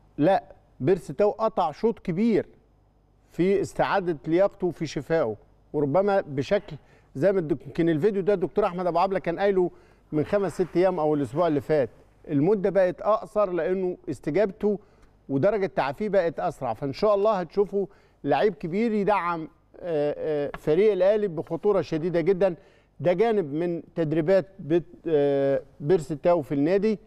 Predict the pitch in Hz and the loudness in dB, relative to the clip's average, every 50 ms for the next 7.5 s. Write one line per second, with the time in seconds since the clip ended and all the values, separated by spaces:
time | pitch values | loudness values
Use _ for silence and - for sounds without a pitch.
0 | _ _ _ _ _ _ _ _ _ _ _ _ _ _ _ _ _ _ - - | _ _ _ _ _ _ _ _ _ _ _ _ _ _ _ _ _ _ -2 -2
1 | 196 170 202 185 160 - 190 208 175 190 180 151 165 151 143 190 196 190 170 160 | 0 2 2 0 0 0 0 0 2 0 0 0 -2 -2 0 0 2 2 2 0
2 | 139 - 165 151 139 160 208 220 214 180 - - 226 208 - - 175 185 240 262 | 0 2 2 2 4 4 4 2 2 0 0 -2 -4 -2 -2 -4 -2 0 0 0
3 | 240 233 226 240 247 220 - - 226 226 165 202 202 185 208 254 - 233 226 220 | 2 2 2 0 0 -2 -6 -8 -8 -4 -2 -2 -2 0 0 -2 -2 -2 -2 -2
4 | 196 190 - - - - 226 185 - 202 185 185 208 214 190 180 190 170 175 175 | 0 -2 -2 -2 -2 -2 -2 -2 -2 -2 -2 0 0 -2 0 0 0 0 0 -2
5 | 165 - 220 220 - - - 165 156 156 147 - 196 208 165 202 175 175 196 214 | -2 -2 -4 -4 -2 0 0 2 2 0 0 -2 -2 -2 0 0 0 2 2 2
6 | 220 220 220 214 - 170 143 208 214 - - 214 208 190 196 143 - 165 170 170 | 2 2 2 2 0 0 0 0 0 0 0 -2 -2 -2 -4 -2 0 0 0 0
7 | - 165 131 - 143 123 - 85 - - | 0 -4 -4 -4 -4 -6 -6 -8 -14 -16